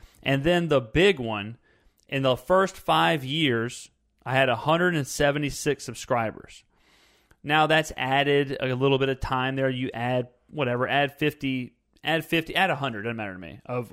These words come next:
of what the time is that we didn't even, we're not using the analytics. In the last six months, so again,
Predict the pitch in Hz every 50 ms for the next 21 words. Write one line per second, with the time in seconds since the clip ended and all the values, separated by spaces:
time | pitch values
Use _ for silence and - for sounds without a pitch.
0 | - - 123 131 131 120 120 135 135 131 - - 127 120 - - 139 135 135 131
1 | 127 127 120 120 120 127 131 127 127 123 120 117 117 113 110 - - 135 135 131
2 | 120 117 123 123 117 117 120 117 110 110 107 107 104 82 - - - - - _
3 | _ _ _ _ _ _ _ _ _ _ _ _ _ _ - 135 156 180 202 214
4 | 202 - - - - - 226 - - - 139 127 135 156 185 208 185 135 120 -
5 | - - - - 139 131 131 135 143 123 110 110 120